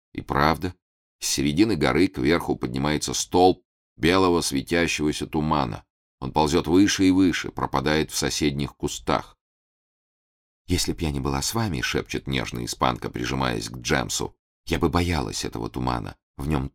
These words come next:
точно кто-то есть». Как будто в подтверждении ее слов из кустов выходит женщина в белом платье и легкой походкой направляется в замок. Джемс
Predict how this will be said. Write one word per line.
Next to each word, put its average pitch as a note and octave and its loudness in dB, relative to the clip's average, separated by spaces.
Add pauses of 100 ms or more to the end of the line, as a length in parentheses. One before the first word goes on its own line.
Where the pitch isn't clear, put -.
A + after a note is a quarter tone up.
точно G2+ -4
кто-то - -6
есть». C#2+ -4 (680)
Как E2+ 2
будто G#2+ 6
в - -16
подтверждении F#2 4
ее E2 6
слов G2 2
из D#2+ 0
кустов E2+ 0
выходит E2 2
женщина C#2 0
в G1+ -14
белом B1 0
платье D#2 2 (300)
и C2+ 0
легкой F#2 4
походкой D#2 0
направляется C2 -2
в A#1+ -6
замок. A#1+ -2 (520)
Джемс G#2 4